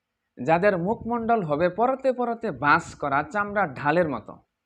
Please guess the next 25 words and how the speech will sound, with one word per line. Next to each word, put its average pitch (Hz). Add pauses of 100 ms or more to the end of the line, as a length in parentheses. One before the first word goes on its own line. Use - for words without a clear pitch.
(600)
এই 185
হাদিসটি 247
বর্ণিত 208
হয়েছে 214
মিশকাত 180
শরীফ 233
চুয়ান্নশো 147
এগারো, 151 (720)
আবু 196
দাউদ 240
শরীফে 185
বর্ণিত 143
হয়েছে 131
তেতাল্লিশশো 196
চার 202
নং, 123 (440)
তিরমিজি 254
শরীফের 202
মধ্যে 196
বর্ণিত 143
হয়েছে 156
বাইশশত 180
পনেরো 202
নং, 107 (800)
আর 151